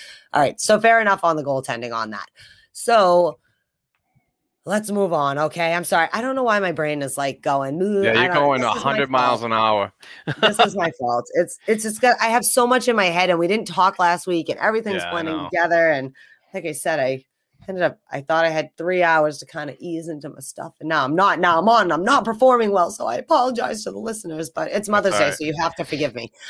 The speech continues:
Speaker 1: So
Speaker 2: Let's get to this before we get
Speaker 1: let's
Speaker 2: to
Speaker 1: get to
Speaker 2: the
Speaker 1: the
Speaker 2: hour
Speaker 1: bottom
Speaker 2: break.
Speaker 1: bottom six, uh, we've been talking about this, but a big thing this week is Charlie Coyle has been out, whether he's,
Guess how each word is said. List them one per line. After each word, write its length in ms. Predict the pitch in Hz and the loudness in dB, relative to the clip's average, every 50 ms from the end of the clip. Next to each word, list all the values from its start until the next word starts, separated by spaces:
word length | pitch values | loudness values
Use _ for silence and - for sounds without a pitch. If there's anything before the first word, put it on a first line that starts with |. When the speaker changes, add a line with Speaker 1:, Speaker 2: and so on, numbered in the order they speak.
| - - | -18 -10
Speaker 1:
So 240 | - - - 226 208 | -4 2 4 6 6
Speaker 2:
Let's 100 | 202 185 | 6 4
get 180 | 202 233 - - | 2 -2 -2 0
to 80 | 135 120 | -2 2
this 220 | 123 123 120 - | 2 2 2 0
before 380 | - 123 110 - 131 120 117 110 | -4 -10 -8 -4 -2 -2 0 0
we 140 | 113 117 | -2 -4
get 160 | 110 - 123 107 | -2 0 0 0
Speaker 1:
let's 100 | 101 - | 0 -2
Speaker 2:
to 80 | 117 107 | -4 -4
Speaker 1:
get 140 | 110 110 | -4 -2
to 100 | 107 110 107 | -2 -2 -2
Speaker 2:
the 0 | |
Speaker 1:
the 180 | 113 - - - - _ _ - | -2 -4 -6 -12 -20 _ _ -6
Speaker 2:
hour 400 | 90 107 110 113 113 113 113 110 | 0 2 4 4 4 2 0 0
Speaker 1:
bottom 160 | - - 196 | 2 2 2
Speaker 2:
break. 200 | 110 107 107 98 _ - - - - _ _ _ _ _ _ _ _ _ _ _ _ _ _ _ _ - _ - | 2 2 0 0 _ -10 -18 -18 -18 _ _ _ _ _ _ _ _ _ _ _ _ _ _ _ _ -20 _ -14
Speaker 1:
bottom 600 | 131 - 170 175 180 180 180 170 165 160 156 147 - - | -4 2 4 4 6 6 4 2 0 -2 -4 -6 -8 -8
six, 520 | - - - - 175 139 - - - - | -8 -6 -2 -2 -2 -2 -2 -4 -10 -8
uh, 260 | 120 135 139 131 127 127 | -6 -4 -4 -4 -4 -4
we've 180 | 151 151 139 | -6 -8 -4
been 300 | 139 143 135 131 131 - | -4 -4 -4 -4 -6 -10
talking 320 | - - 165 135 143 139 147 | -10 -6 -4 -4 -4 -4 -4
about 200 | 143 131 131 135 | -4 -4 -4 -4
this, 180 | 135 131 131 - | -6 -8 -8 -4
but 240 | - 143 139 - - | -4 -4 -4 -2 -2
a 100 | - 151 | -2 -2
big 280 | 143 156 190 196 185 - | 2 2 2 2 2 0
thing 160 | 202 190 180 | -2 0 0
this 220 | 175 170 165 - | 0 -2 -2 -4
week 180 | 170 165 156 165 | -6 -6 -4 -4
is 240 | 156 151 - - - | -4 -4 -4 -8 -12
Charlie 420 | - - 196 190 185 190 185 175 | -10 -2 0 2 4 4 2 0
Coyle 480 | 156 - 180 180 170 175 175 170 170 160 | -2 -2 -2 0 2 4 4 4 2 2
has 280 | 147 143 147 143 131 - | 0 -2 -2 -4 -4 -4
been 280 | - 151 143 135 - - | -4 -4 -4 -4 -4 -2
out, 260 | 139 151 151 156 131 | 0 2 2 2 0
whether 240 | 120 147 147 143 143 | -2 -2 -2 -2 -2
he's, 340 | 139 147 143 135 127 - - | -4 -4 -6 -8 -8 -12 -16